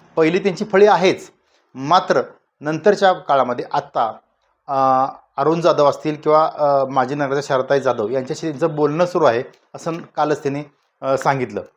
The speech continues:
म्हणजेच एकंदरीत काय तर सातारा, कराड नगरपालिकेमध्ये, अ, अंतर्गत जे, अ, अ, कार्यकर्ते, अ, घेण्याचं काम चालू आहे पक्षामध्ये ते खूप मोठ्या प्रमाणात आहे.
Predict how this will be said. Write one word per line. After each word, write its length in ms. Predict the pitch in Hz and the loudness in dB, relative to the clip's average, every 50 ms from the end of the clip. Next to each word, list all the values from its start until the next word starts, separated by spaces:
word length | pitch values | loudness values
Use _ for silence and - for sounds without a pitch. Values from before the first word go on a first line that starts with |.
| _ _ _ _ _ _ _ _ _ | _ _ _ _ _ _ _ _ _
म्हणजेच 440 | 127 127 131 139 165 180 175 - - _ _ _ _ _ - | -12 -8 -4 -2 -2 -2 -2 -4 -12 _ _ _ _ _ -8
एकंदरीत 360 | 143 139 - 165 - 160 147 143 131 | -6 -2 -2 -2 -2 -2 -4 -2 -2
काय 120 | 139 127 | -2 0
तर 160 | 120 - - - - _ _ _ _ _ _ _ _ _ _ _ _ _ _ - - - - | 0 -2 -6 -10 -12 _ _ _ _ _ _ _ _ _ _ _ _ _ _ -20 -20 -4 0
सातारा, 420 | 160 139 135 - 185 185 185 170 170 175 - 160 | 2 2 2 2 0 2 2 2 0 -2 -6 -12
कराड 360 | 127 - 165 151 156 170 185 | -6 -2 2 4 4 4 4
नगरपालिकेमध्ये, 1080 | 185 170 165 165 160 151 143 135 139 151 139 143 123 113 110 120 110 104 95 104 113 - - _ _ _ _ _ _ _ _ _ _ _ _ _ _ _ _ _ _ _ _ _ _ _ _ _ _ _ _ _ _ _ _ _ _ _ - | 2 -2 -6 -8 -6 -4 0 0 0 0 0 -2 -2 -4 -4 -6 -8 -6 -6 -6 -8 -8 -12 _ _ _ _ _ _ _ _ _ _ _ _ _ _ _ _ _ _ _ _ _ _ _ _ _ _ _ _ _ _ _ _ _ _ _ -4
अ, 200 | 151 151 156 165 170 - | -2 0 0 0 0 0
अंतर्गत 840 | 175 180 175 156 - 208 202 214 220 214 - - - _ _ _ 156 139 | 0 0 2 2 2 4 4 4 2 0 -2 -8 -20 _ _ _ -18 -4
जे, 360 | 123 160 180 190 202 - - - | 2 4 4 4 4 2 -2 -6
अ, 60 | 151 151 139 - - _ _ _ _ _ _ _ _ _ - | -6 -6 -8 -8 -14 _ _ _ _ _ _ _ _ _ -4
अ, 220 | 175 160 151 147 143 139 - - _ _ _ - | -2 0 2 2 0 -2 -4 -12 _ _ _ -4
कार्यकर्ते, 580 | 156 147 156 160 170 - - 170 170 175 190 180 - - | -2 0 0 0 -2 0 0 2 2 2 2 0 -6 -6
अ, 320 | - 151 147 143 139 139 135 | 0 2 4 6 6 4 4
घेण्याचं 440 | 135 127 127 127 139 151 147 - 151 | 2 -2 -4 -4 -4 -4 -4 -2 0
काम 140 | 156 147 | -2 0
चालू 180 | 139 147 135 127 | 0 0 0 0
आहे 100 | 127 127 | 0 0
पक्षामध्ये 420 | 135 - - - 123 117 110 113 | -2 -4 -4 -6 -8 -6 -6 -8
ते 320 | 110 113 _ - 151 143 151 | -10 -12 _ -12 -12 -12 -12
खूप 220 | - - 147 - 131 | -14 -18 -16 -10 -10
मोठ्या 200 | 117 107 117 104 | -8 -8 -6 -6
प्रमाणात 340 | 107 101 104 101 92 85 | -6 -8 -8 -10 -10 -12
आहे. 100 | - 92 | -16 -18